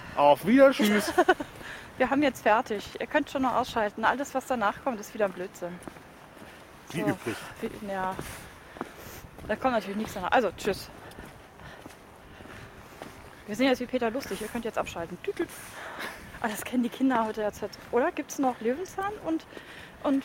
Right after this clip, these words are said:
Speaker 2: Pusteblume? Gibt's das eigentlich
Speaker 1: Ich
Speaker 2: noch?
Speaker 1: glaube nicht.
Speaker 2: Lebt Peter Lustig eigentlich noch?
Speaker 1: Ich glaub, er lebt noch, ja. Aber ich
Speaker 2: Ja,
Speaker 1: glaub
Speaker 2: er lebt
Speaker 1: nicht,
Speaker 2: noch.
Speaker 1: dass das irgendwie noch in irgendeinem Fernsehen läuft. Außer als Wiederholung auf irgendeinem
Speaker 2: Ja,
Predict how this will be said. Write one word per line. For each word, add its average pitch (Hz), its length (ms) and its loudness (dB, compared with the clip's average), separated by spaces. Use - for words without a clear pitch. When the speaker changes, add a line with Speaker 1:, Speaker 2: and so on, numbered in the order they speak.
Speaker 2:
Pusteblume? 415 500 -2
Gibt's 226 160 -2
das 294 80 -4
eigentlich 311 220 -6
Speaker 1:
Ich 294 40 -6
Speaker 2:
noch? 349 80 -4
Speaker 1:
glaube - 500 -4
nicht. 208 120 -2
Speaker 2:
Lebt 190 240 -6
Peter 190 220 -2
Lustig 156 340 -10
eigentlich 277 200 -4
noch? 302 120 -4
Speaker 1:
Ich 180 160 0
glaub, 190 180 6
er 180 100 8
lebt 160 360 2
noch, 139 200 0
ja. 139 360 0
Aber 139 180 2
ich 339 140 0
Speaker 2:
Ja, 339 80 -2
Speaker 1:
glaub 311 360 -4
Speaker 2:
er 302 140 -4
lebt 285 240 -10
Speaker 1:
nicht, 170 240 4
Speaker 2:
noch. - 60 -8
Speaker 1:
dass 160 160 2
das 139 160 -8
irgendwie 165 360 0
noch 165 300 0
in 147 140 -6
irgendeinem 165 320 -6
Fernsehen 139 600 -6
läuft. 135 320 -8
Außer 175 360 6
als 156 240 0
Wiederholung 165 600 2
auf 147 200 -4
irgendeinem 175 480 6
Speaker 2:
Ja, 220 340 0